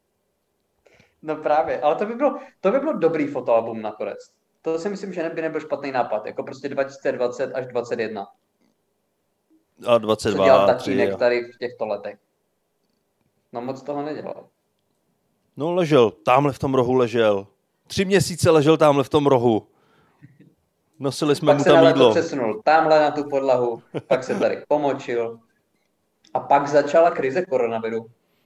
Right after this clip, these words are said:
Speaker 2: Tak. A nic se
Speaker 1: Ale
Speaker 2: nezměnilo.
Speaker 1: já jsem četl, tyjo, že někde, teď nevím, kde to bylo, ale že v-, za-, z-, zatkli nějakýho frajera,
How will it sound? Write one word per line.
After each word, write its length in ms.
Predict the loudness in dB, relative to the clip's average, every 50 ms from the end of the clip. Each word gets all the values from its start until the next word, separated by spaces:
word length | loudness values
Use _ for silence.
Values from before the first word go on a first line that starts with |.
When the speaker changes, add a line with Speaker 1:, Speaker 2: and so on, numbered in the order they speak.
| _ _ _ _ -20
Speaker 2:
Tak. 420 | -12 -12 -12 -12 -12 -18 -20 -20 _ _ _ _ _ _ _ _ _ _ _ _ _ _ _ _ -8
A 80 | -8
nic 240 | -8 -6 -8 -10 -6
se 100 | -4 -2
Speaker 1:
Ale 200 | 2 4 4 6 6
Speaker 2:
nezměnilo. 320 | 4 4 2 2 2 2
Speaker 1:
já 40 | 2
jsem 160 | 0 -4 -6 -4
četl, 260 | -4 -2 -2 -2 -4
tyjo, 260 | 0 0 0 0 0 -2 -8 -18 _ _ _ _ _ _ -16
že 480 | -14 -6 0 2 4 4 4 2 0 -4
někde, 240 | -6 -6 -6 -6 -6
teď 260 | -8 -8 -8 -6 -2
nevím, 160 | 0 0 0 0
kde 80 | 0 -2
to 100 | -2 -2
bylo, 360 | 0 2 2 4 2 2 2
ale 160 | 2 0 0
že 140 | 0 -2 -4
v-, 40 | -4 -6 -12 -16
za-, 180 | -8 0 2 4 4 4 2 -2 -4
z-, 180 | -6 -6 -6 -4
zatkli 340 | -4 -4 -4 -4 -6 -6 -4
nějakýho 360 | -2 -4 -4 -4 -4 -4 -4
frajera, 480 | -4 0 2 2 4 4 4 2 0 0